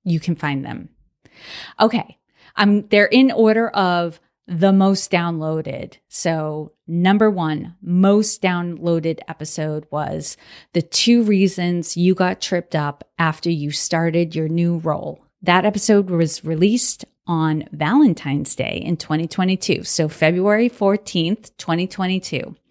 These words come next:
This episode was the comeback episode. I went over the new focus of the podcast and dove into two things that can challenge you when you take on a new role. Those are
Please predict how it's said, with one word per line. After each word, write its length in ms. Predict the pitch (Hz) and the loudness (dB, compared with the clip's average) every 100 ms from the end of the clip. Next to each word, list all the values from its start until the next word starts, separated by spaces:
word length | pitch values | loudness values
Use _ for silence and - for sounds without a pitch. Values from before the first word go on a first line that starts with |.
| _ - - - - | _ -20 -18 -18 2
This 240 | 240 269 254 | 2 4 4
episode 480 | 226 214 208 180 156 | 2 2 4 4 4
was 400 | 156 170 165 - | 4 4 2 0
the 180 | 165 | 0
comeback 560 | 156 - 160 139 143 - | 0 0 -2 0 -4 -6
episode. 640 | - - - - - - _ - - - | -12 -10 -10 -12 -14 -20 _ -20 -18 -4
I 100 | 180 | 0
went 280 | 175 202 214 | 2 2 2
over 320 | 185 180 180 170 | 2 2 2 0
the 140 | 147 | 0
new 240 | 160 196 | 2 2
focus 500 | 208 190 185 202 - | 2 0 0 -2 -4
of 80 | 170 | -10
the 80 | - | -12
podcast 800 | - 220 240 - 233 220 220 - - | -6 -2 -2 0 0 2 0 -4 -4
and 240 | 190 175 | 0 0
dove 360 | 165 190 208 208 | 2 4 4 2
into 300 | 208 190 170 | -2 -2 -2
two 320 | 156 - 240 | -6 -2 -2
things 420 | 247 214 175 175 - | -2 -4 -4 -6 -6
that 220 | 156 - | -8 -6
can 180 | 160 156 | -6 -4
challenge 680 | - 302 370 277 190 - | 0 0 4 4 2 -4
you 280 | 165 156 156 | -4 -4 -4
when 280 | 156 196 220 | -2 2 2
you 140 | 220 | 2
take 240 | 220 185 175 | 0 -2 -2
on 180 | 160 | -4
a 60 | 156 | -2
new 200 | 156 147 | -2 -4
role. 520 | 147 165 147 - - _ - - - | -4 -4 -6 -8 -18 _ -20 -20 -4
Those 320 | - 208 226 220 - | 4 4 4 -2 -6
are 340 | 156 147 151 | -6 -8 -12